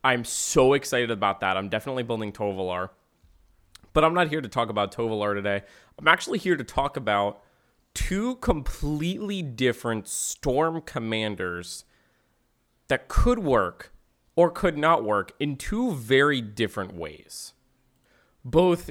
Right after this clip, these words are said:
Innistrad Midnight Hunt and Crimson Vow came out with a fantastic Storm commander.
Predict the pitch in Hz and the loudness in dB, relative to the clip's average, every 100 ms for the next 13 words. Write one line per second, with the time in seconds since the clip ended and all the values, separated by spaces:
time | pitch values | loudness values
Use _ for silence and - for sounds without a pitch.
0 | - 160 147 - 143 127 123 131 139 127 | -4 -2 -2 0 4 4 4 0 2 0
1 | 123 123 123 - 147 143 165 143 180 175 | 2 0 0 -2 -2 0 0 -2 -2 0
2 | 131 120 107 98 98 98 - _ - 151 | -2 0 2 4 2 -2 -10 _ -6 -2
3 | 139 127 123 117 110 - - 117 107 101 | 2 4 4 2 0 -2 -2 0 0 -2
4 | - 131 117 113 - - 139 143 - 156 | -4 -2 0 -2 -6 2 2 2 -2 -4
5 | 147 - _ _ _ _ _ _ _ _ | -4 -8 _ _ _ _ _ _ _ _
6 | _ _ - - 139 127 117 117 101 98 | _ _ -10 -2 0 0 -2 -4 -2 -2
7 | 95 | -4